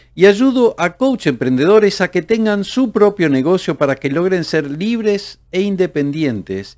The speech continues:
y vivir completamente del coaching. Si te gustan estos videos y sienten que te son útiles, ten por seguro que la masterclass interactiva que te preparé, Cómo convertirte en un coach elite,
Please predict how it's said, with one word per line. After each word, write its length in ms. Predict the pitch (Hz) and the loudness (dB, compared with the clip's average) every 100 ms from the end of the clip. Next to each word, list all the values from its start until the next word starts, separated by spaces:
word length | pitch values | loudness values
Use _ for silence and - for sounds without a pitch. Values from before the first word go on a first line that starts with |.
| - | -12
y 120 | 160 | -8
vivir 420 | 170 180 220 214 - | -6 -4 -4 -6 0
completamente 960 | 220 214 - 233 233 208 185 185 170 160 | 2 2 0 -2 -2 -2 -2 -2 -4 -2
del 220 | 139 120 | -2 -2
coaching. 500 | 120 92 - 85 82 _ _ _ _ _ _ _ _ _ _ _ | -6 -6 -8 -18 -20 _ _ _ _ _ _ _ _ _ _ _
Si 140 | - 190 | -6 0
te 160 | 214 | 2
gustan 380 | 240 277 277 185 | 4 4 2 0
estos 320 | 151 175 143 | 0 2 0
videos 600 | 135 143 165 131 123 - - | 2 2 2 2 2 -2 -10
y 120 | 160 | -8
sienten 600 | - 233 247 226 214 196 - _ - | -6 -4 -2 0 -2 -2 -10 _ -4
que 140 | 156 | -4
te 140 | 156 143 | -2 -2
son 240 | - 202 | 0 2
útiles, 680 | 208 185 151 135 139 - - _ _ _ | 2 -2 -2 0 0 -2 -16 _ _ _
ten 240 | 226 233 220 | 2 2 2
por 240 | 202 180 | 2 2
seguro 480 | - 156 196 214 165 | 0 -2 2 4 4
que 240 | 147 143 123 | 0 -2 0
la 220 | 135 131 | 2 2
masterclass 1000 | 165 247 202 - 143 - 120 107 104 - | 2 0 -2 -2 -2 -2 0 0 -2 -12
interactiva 1040 | - 226 226 202 156 127 117 139 135 117 107 | -6 -4 -4 -2 0 0 -2 -4 -2 -2 -2
que 120 | 104 | -4
te 120 | 104 | -6
preparé, 560 | - 107 98 117 165 175 _ _ _ | -4 -4 -2 0 -2 -4 _ _ _
Cómo 360 | 190 202 208 202 | 2 4 4 2
convertirte 680 | 160 127 120 110 160 151 139 | 0 2 0 0 -8 -2 -2
en 100 | 120 | -2
un 100 | 113 | -2
coach 320 | 151 147 - | -2 -2 -2
elite, 400 | 110 160 208 | -2 -2 -6